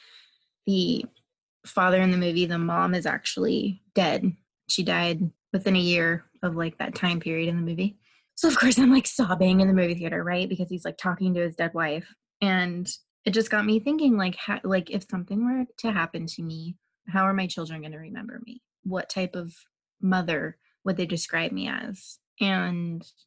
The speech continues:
you're hopeful that they would describe you as all of these positive things, but I feel like the past few years, basically since, I guess the past four years since my youngest was born, because that was a very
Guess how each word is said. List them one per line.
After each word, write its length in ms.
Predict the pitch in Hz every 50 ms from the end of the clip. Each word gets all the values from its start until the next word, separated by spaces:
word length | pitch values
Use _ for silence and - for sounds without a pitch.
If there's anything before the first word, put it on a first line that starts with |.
| _ -
you're 180 | - 190 190 185
hopeful 580 | 170 196 196 175 180 - 185 185 180 185 190 208 - _ _ _ _
that 220 | - 175 170 - -
they 160 | 180 175 175
would 180 | 170 175 165
describe 380 | 156 175 175 - - 165 165 170
you 100 | 170 170
as 140 | 170 165 -
all 120 | 165 165
of 80 | 165 156
these 160 | 165 160 -
positive 460 | - - 262 302 285 254 214 185 -
things, 240 | - 185 175 175 175
but 140 | - 175 - -
I 160 | 175 202 262
feel 240 | - - 208 175 170
like 240 | 170 170 165 -
the 60 | - 165
past 440 | - - 156 165 165 - - -
few 280 | - - - 190 196 208
years, 260 | 202 190 175 175 170
basically 440 | - - 185 190 - 202 196 190 185
since, 840 | 185 - - - 180 170 165 165 - - - - - - - - _ _ _ -
I 60 | 185
guess 140 | 202 226 -
the 100 | - 233
past 260 | - 180 185 - -
four 240 | - - 180 180 175
years 640 | 175 175 180 208 226 170 - 165 - - - - _ -
since 280 | - 190 185 175 -
my 60 | 185
youngest 380 | 180 175 180 175 175 180 175 -
was 120 | 175 170
born, 220 | - 190 196 202 185
because 240 | 170 165 - 170 -
that 140 | - -
was 140 | - 175 170
a 60 | 175
very 400 | 170 - 170 165 170 170 175 185